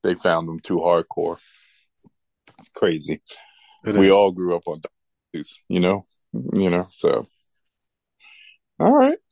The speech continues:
Speaker 1: All right. See, once again, I, you know, I had to crush him. I'm sorry, folks. You know, Leonard, you know,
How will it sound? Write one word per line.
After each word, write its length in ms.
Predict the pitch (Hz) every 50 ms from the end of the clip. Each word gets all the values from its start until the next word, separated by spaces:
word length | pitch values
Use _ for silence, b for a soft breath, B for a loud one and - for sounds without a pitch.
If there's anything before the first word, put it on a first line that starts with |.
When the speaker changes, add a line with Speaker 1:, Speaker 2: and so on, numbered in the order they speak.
| _ _ _ _ _ - 170
Speaker 1:
All 140 | 170 202 233
right. 200 | 233 208 - _ _ _
See, 240 | - - 151 160 185 _ _ _ _ b b b b b b _ _ _ -
once 200 | 113 120 123 -
again, 420 | 127 117 127 123 123 123 131 143 _ _ _ _ - _ _ -
I, 120 | - 98
you 160 | 95 85 101 104
know, 100 | 101 98
I 100 | 101 104
had 120 | 104 95
to 60 | -
crush 340 | - - 113 101 - - -
him. 120 | 104 104 _ _ _ _ _ _ _ -
I'm 200 | 87 90 92 104 -
sorry, 280 | - 120 101 95 95
folks. 480 | - - 92 87 90 90 _ _ _ -
You 80 | 107 92
know, 180 | 95 92 92 92
Leonard, 380 | 92 98 101 98 98 90 - _ -
you 140 | - - 98
know, 240 | 98 95 95 95